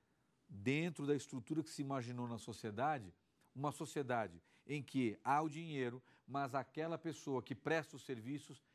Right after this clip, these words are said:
ela é a força motriz, a força mais importante do desenvolvimento da atividade empresarial. E assim ele diz: olha, primeira parte,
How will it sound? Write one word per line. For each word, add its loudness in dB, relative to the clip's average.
ela 2
é 0
a -2
força 2
motriz, -4
a -4
força 0
mais -4
importante -2
do 2
desenvolvimento 2
da 2
atividade -2
empresarial. 0
E -2
assim -4
ele -2
diz: -4
olha, 0
primeira 2
parte, -6